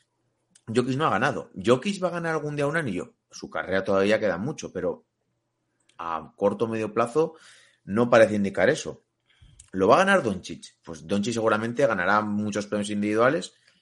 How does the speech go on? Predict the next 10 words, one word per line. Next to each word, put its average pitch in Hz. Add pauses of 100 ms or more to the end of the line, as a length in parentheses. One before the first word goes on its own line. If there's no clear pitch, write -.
(240)
pero 87
luego 107
hemos 131
visto 123
casos 120
de 120
carreras 117
de 117
jugadores 110
que, 98